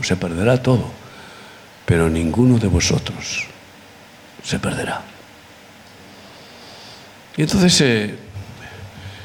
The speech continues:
es lo que viene. Tuvimos dos años de que nos cerraron la barca. No,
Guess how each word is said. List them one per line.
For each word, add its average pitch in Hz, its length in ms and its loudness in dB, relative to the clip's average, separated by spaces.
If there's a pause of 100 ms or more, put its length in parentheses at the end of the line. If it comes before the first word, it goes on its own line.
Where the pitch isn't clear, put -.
(460)
es 143 160 -4
lo 147 160 -2
que 131 140 -2
viene. 104 640 2 (1120)
Tuvimos 151 420 4
dos 156 220 4
años 151 380 0
de 117 100 -6
que 120 140 -2
nos 113 180 2
cerraron 104 420 4
la 98 80 4
barca. 92 400 -2 (1200)
No, 143 280 2